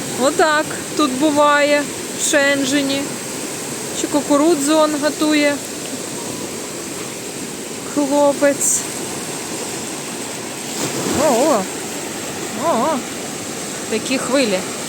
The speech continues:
Ну як вам стихія? А вода тепла, вода дуже тепла.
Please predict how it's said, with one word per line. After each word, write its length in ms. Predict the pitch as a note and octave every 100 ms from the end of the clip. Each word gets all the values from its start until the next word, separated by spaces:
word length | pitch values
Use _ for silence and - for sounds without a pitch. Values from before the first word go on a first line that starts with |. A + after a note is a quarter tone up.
| - - - - - - - - - - - - - - - - - - - - - - - - - - - - - - - F3 G3+
Ну 60 |
як 320 | A#3 A3+ A3 A3+
вам 140 | A3+
стихія? 720 | - - C4+ - B3+ B3 B3 C#4 - - - - - - - - - - -
А 100 | A3
вода 420 | C4 A#3+ E4+ G4+ -
тепла, 540 | C4+ G#3 F#3 F3+ F3 F3+
вода 260 | F#3+ G3+ A#3
дуже 340 | G#3+ A#3 A#3
тепла. 440 | G3+ G3+ F#3 G3